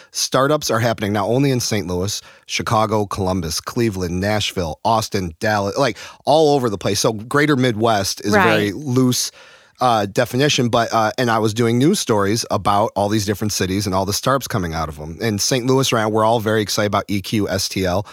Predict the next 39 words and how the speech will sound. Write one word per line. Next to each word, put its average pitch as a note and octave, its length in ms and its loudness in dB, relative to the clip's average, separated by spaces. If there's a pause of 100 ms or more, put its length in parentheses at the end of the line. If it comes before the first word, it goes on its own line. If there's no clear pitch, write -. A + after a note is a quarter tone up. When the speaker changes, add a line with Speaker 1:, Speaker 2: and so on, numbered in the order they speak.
(320)
Speaker 1:
and, G2+ 340 -2
uh, F#2+ 240 0
Kelly B2 280 0
Hamilton A#2+ 400 0
is F2+ 120 -2
recreating G2+ 680 0 (260)
what G#2+ 140 -4
I A2 80 2
tried A2+ 240 0
to - 80 -2
<laughs> B2 60 0
do E3 100 4
when C#3 100 2
I A2+ 100 0
got B2+ 280 2
here, G#2+ 220 0 (260)
and D3 140 2
I C3+ 100 4
think C#3 160 2
he's A#2+ 100 2
doing A#2+ 220 2
a G2+ 80 0
good G#2 220 0
job, B2 280 2
and A2 80 0
he A2+ 60 0
has G#2+ 100 0
a G#2 60 0
lot A2+ 240 2
better A2+ 180 2
resources G2+ 560 0
than G2 140 -2
I G2 160 0
did. G2 260 -2 (420)
Um, G2+ 500 0
but A2 320 0
it A2 200 0
was, G#2+ 460 0
um, F#2 440 0